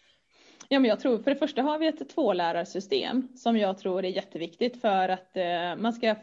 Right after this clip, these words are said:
få reflektion tillsammans med en kollega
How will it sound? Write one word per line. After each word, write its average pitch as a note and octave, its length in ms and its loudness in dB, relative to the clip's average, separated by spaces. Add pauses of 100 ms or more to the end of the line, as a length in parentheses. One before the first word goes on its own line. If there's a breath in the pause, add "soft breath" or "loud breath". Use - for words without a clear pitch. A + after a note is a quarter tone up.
få F#3 400 0 (340 soft breath)
reflektion A#3+ 760 0
tillsammans A3+ 540 0
med A#3+ 80 4
en A3+ 80 4
kollega A3+ 480 0